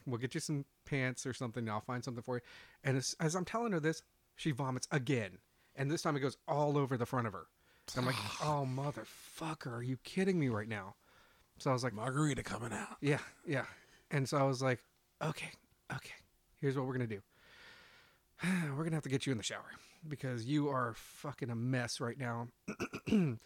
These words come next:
Speaker 1: So I was like, "I'm gonna wash your clothes. I'll give you some clothes. You can just stay the night, and we'll just,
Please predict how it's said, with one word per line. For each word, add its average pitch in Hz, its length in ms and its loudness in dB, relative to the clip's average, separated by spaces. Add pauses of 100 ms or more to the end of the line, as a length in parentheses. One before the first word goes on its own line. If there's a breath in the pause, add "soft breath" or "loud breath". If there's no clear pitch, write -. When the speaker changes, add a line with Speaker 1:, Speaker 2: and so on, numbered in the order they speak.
(200 loud breath)
Speaker 1:
So - 120 -2
I - 20 4
was 117 100 2
like, 117 80 -2
"I'm 120 80 2
gonna 135 120 2
wash 135 220 0
your 165 80 -4
clothes. 151 400 2
I'll 123 140 -4
give 120 100 -2
you 117 80 -6
some 139 120 -4
clothes. 135 440 2
You 123 80 -4
can 123 120 -4
just 113 160 -6
stay 123 140 -2
the 135 120 -2
night, 127 300 0 (480 loud breath)
and 107 340 0 (140)
we'll 117 160 -4
just, - 340 -6